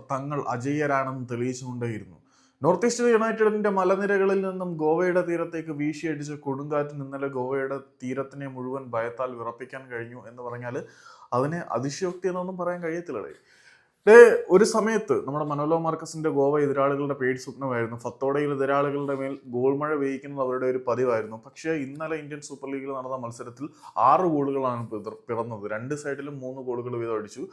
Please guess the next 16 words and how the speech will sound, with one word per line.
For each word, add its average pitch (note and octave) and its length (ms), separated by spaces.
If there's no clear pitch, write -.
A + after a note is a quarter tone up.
ഗോവയുടെ F3 360
തീരത്ത് F#3 400
കാഴ്ചക്കാരായി E3 600
വന്ന D#3 260
നോർത്ത് C#3+ 280
ഈസ്റ്റ് D#3 180
യുണൈറ്റഡിന് D3+ 340
വേണ്ടി D3 280
കളി C3+ 140
തുടങ്ങി C#3+ 260
അഞ്ചാമത്തെ C#3 520
മിനിറ്റിൽ C3 460
തന്നെ, C3 200
ആ, G#2+ 120
നെസ്റ്ററിലൂടെ C#3 840
അവർക്ക് B2 320